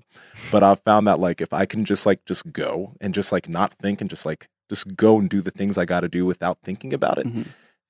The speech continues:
Speaker 1: things are so much easier
Speaker 2: Yeah.
Speaker 1: to just get done and do, you know, and, and that, that in itself becomes a habit. Just doing things becomes a habit if you can,
Speaker 2: Mm-hmm.
Speaker 1: if you can build that. So.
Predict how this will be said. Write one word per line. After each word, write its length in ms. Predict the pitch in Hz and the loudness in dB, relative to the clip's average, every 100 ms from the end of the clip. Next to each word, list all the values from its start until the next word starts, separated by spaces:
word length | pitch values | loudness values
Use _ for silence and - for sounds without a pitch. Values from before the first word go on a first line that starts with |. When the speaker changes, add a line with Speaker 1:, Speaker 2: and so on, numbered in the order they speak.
| - | -6
Speaker 1:
things 200 | 139 117 | -6 -4
are 60 | |
so 280 | - - 69 | -6 -8 -10
much 280 | 67 - - | -16 -16 -14
easier 440 | - - - - _ _ | -14 -14 -16 -18 _ _
Speaker 2:
Yeah. 220 | 110 85 | 0 0
Speaker 1:
to 160 | - 123 | 2 0
just 340 | 95 113 - - | 0 -2 -2 -2
get 380 | 101 - 82 | -4 -4 -12
done 340 | - 87 85 80 | -4 -2 -2 -6
and 200 | 87 82 73 | -10 -12 -10
do, 320 | 80 80 73 _ _ _ | -10 -10 -14 _ _ _
you 80 | 90 | -4
know, 140 | 92 107 | 0 2
and, 100 | 110 | 2
and 160 | 123 113 | 0 2
that, 260 | 135 113 104 | 2 2 0
that 180 | 127 139 | 0 0
in 100 | 127 | -4
itself 420 | - - 139 - | -2 2 2 2
becomes 340 | 101 104 98 | -4 -2 -2
a 40 | 87 | 0
habit. 360 | 98 104 78 | 2 2 0
Just 360 | 71 98 95 82 | -6 -6 -6 -8
doing 380 | 95 110 113 92 | -4 -2 -2 -4
things 360 | - 82 78 | -8 -10 -10
becomes 360 | - 85 90 90 | -14 -12 -12 -8
a 80 | 80 | -6
habit 360 | 92 95 - - | -2 -2 -4 -12
if 160 | - | -16
you 80 | 85 | -12
can, 160 | - 101 | -10 -10
Speaker 2:
Mm-hmm. 100 | 107 | -12
Speaker 1:
if 320 | - _ - | -14 _ -16
you 80 | 85 | -12
can 160 | 82 | -10
build 240 | 76 101 110 | -2 -2 -2
that. 220 | 101 - | -8 -10
So. 360 | - - 120 | -10 -10 -14